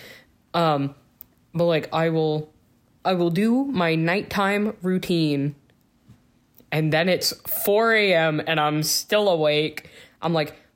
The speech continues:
you know, my immediate thought is like, "Oh, you just need to get off your phone," right? No. Phone stays on my desk,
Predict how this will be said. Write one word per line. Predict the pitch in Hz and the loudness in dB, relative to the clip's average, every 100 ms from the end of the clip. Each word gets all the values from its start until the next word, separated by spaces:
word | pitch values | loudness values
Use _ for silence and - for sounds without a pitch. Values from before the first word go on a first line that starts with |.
| _ | _
you | 190 214 | -2 0
know, | 156 143 | 0 -2
my | 180 170 | 0 0
immediate | 175 202 196 165 | 0 0 0 0
thought | 156 151 | 0 0
is | 147 | -2
like, | 139 135 - - | -4 -4 -10 -2
"Oh, | 220 165 131 160 - _ | 0 0 -2 -8 -16 _
you | |
just | - 196 | -8 -4
need | 214 202 | -2 -2
to | |
get | 165 185 | -2 0
off | 185 170 | 0 -2
your | 156 | -4
phone," | 151 - 175 180 151 113 - 151 - | -6 -4 -2 0 -2 -4 -6 -8 -4
right? | 160 160 160 160 | 0 0 0 0
No. | 196 233 226 175 131 156 _ _ _ _ _ _ | 2 2 2 0 -4 -8 _ _ _ _ _ _
Phone | - 196 214 | -2 0 0
stays | - 190 180 | 0 -2 0
on | 180 175 | 0 0
my | 160 143 143 - - | 0 -2 -6 -10 -2
desk, | 240 226 - - - | 0 0 -4 -8 -8